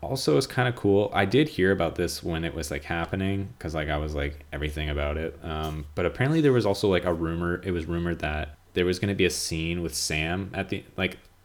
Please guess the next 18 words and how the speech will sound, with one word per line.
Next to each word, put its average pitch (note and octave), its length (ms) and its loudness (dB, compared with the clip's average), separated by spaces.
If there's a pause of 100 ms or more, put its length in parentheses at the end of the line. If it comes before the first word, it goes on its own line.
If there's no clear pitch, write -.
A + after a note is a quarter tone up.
(140)
apparently B2 320 -2
it C#3 60 2
was - 140 0
rumored F2+ 340 2
that E2 260 0
the F2+ 80 -2
scene F2 400 -2
with D#2+ 120 0
Sam D#2 380 -2
at D#2+ 60 -4
the F2+ 140 -2
end F#2+ 260 0 (380)
was F2+ 160 0
originally F2+ 340 2
supposed - 280 -4
to E2 40 -8
feature E2 320 -4
Cora, E2+ 640 -2